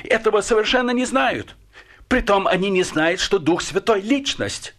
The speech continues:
а не какое-нибудь дуновение ветра или влияние. Беда с верующими в Коринфе была не в том, что они не имели Духа Святого, но что они не знали, что Он в них живёт. Они пользовались Его дарами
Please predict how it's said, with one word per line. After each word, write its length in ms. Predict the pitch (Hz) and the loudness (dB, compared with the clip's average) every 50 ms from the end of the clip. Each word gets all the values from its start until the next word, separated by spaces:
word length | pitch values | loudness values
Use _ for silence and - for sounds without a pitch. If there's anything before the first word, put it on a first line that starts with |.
| _ - - | _ -4 0
а 80 | - 165 | 0 2
не 140 | 185 170 156 | 2 2 2
какое-нибудь 680 | - 160 - - 185 180 165 160 160 151 151 156 147 113 | 0 0 2 2 2 2 2 2 0 0 0 0 2 2
дуновение 540 | 147 143 139 139 139 156 156 143 131 110 | 2 2 2 2 2 2 2 2 0 -2
ветра 480 | 92 - 180 202 190 - - - 117 - - - | 0 0 0 0 0 -4 -4 -4 -4 -4 -6 -4
или 180 | - 139 143 127 | -2 -2 0 0
влияние. 720 | 95 98 104 104 143 190 285 226 175 135 110 - - - _ _ _ _ _ - - - - - | -2 -4 -4 -2 -2 -2 -2 -2 -2 -2 -4 -4 -8 -14 _ _ _ _ _ -16 -16 -16 -14 -6
Беда 340 | 123 - - - 247 269 262 | -4 -4 2 2 2 2 2
с 140 | - - - | -2 -4 0
верующими 540 | 202 240 233 233 233 208 - 214 208 208 | 2 2 2 2 0 -2 -2 0 0 -2
в 80 | 208 - | -2 2
Коринфе 600 | - 202 190 190 196 196 - - 190 180 175 175 - - - - | 0 2 2 2 0 -2 -2 2 2 2 2 0 -8 -18 -18 -2
была 420 | 139 165 180 190 196 196 185 165 - | 0 2 4 6 6 4 4 2 -2
не 220 | - 165 165 180 | -4 -2 -2 -2
в 100 | 175 - | -2 -4
том, 360 | - - - 269 285 294 294 | -12 0 2 2 2 4 2
что 280 | 285 - - 247 240 233 | 0 0 2 2 2 2
они 280 | - 214 208 202 202 190 | 2 0 0 2 2 2
не 240 | 190 196 196 190 | 2 2 2 2
имели 320 | 185 175 175 180 185 156 143 | 2 4 2 2 4 2 0
Духа 320 | 110 - 240 - 135 131 | 2 2 2 2 0 -2
Святого, 560 | - - 135 120 - 110 98 87 82 76 - - - - - | -2 -4 -4 -2 0 0 0 -2 -4 -10 -12 -18 -20 -8 0
но 140 | - 160 160 | 0 2 2
что 220 | - - 175 170 - | 2 2 0 2 2
они 260 | - 175 165 160 156 | 2 0 2 0 0
не 220 | 156 147 135 123 | 0 0 0 -2
знали, 580 | - - - 170 208 240 202 147 127 107 92 - - | -2 -2 0 2 2 2 2 0 -2 -4 -4 -8 -4
что 440 | - - - - 151 143 135 - - - | -4 -4 0 2 2 2 2 0 2 4
Он 480 | 214 247 254 262 262 262 233 - - - - | 4 6 6 4 2 0 -4 -6 -12 -18 -12
в 160 | 90 90 135 | -6 -2 0
них 320 | 214 269 277 285 - - - | 2 2 2 0 -2 -6 -6
живёт. 600 | - - 185 233 220 247 175 - - - - - - _ _ _ _ _ _ _ _ _ _ _ | -4 -2 -2 2 2 2 2 2 -2 -10 -16 -18 -18 _ _ _ _ _ _ _ _ _ _ _
Они 240 | 127 139 143 139 135 | 0 2 2 0 0
пользовались 720 | 139 135 143 143 139 - - 151 151 170 185 202 - - | 2 2 2 2 2 0 -2 -2 -2 -2 -4 -4 -6 -4
Его 240 | 123 117 123 95 | -2 -2 -2 0
дарами 580 | 101 147 175 208 208 170 107 95 78 - - | 0 0 0 0 0 -2 -2 -4 -8 -10 -12